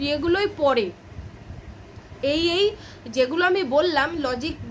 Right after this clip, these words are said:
ধরে চললে কিন্তু এগুলোই আসে। সুতরাং লজিক দিয়ে ভাবতে গেলে ভিউয়ার্সরা ওর ভিডিও দেখা মানুষে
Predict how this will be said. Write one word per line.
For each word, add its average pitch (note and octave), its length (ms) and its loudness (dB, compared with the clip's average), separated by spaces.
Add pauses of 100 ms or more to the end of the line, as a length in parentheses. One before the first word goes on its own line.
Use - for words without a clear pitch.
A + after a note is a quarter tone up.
(160)
ধরে D#4+ 260 2
চললে D#4 320 0
কিন্তু F4+ 200 -2 (140)
এগুলোই E4 380 -2 (120)
আসে। C#4+ 220 -2 (420)
সুতরাং F#4+ 380 0 (140)
লজিক B3+ 300 2 (100)
দিয়ে G#4 140 4 (120)
ভাবতে C#4 380 4
গেলে G#4 140 6 (120)
ভিউয়ার্সরা D#4 500 0 (760)
ওর F4 100 4 (260)
ভিডিও D4+ 280 2 (120)
দেখা G4+ 160 2 (100)
মানুষে F4 260 2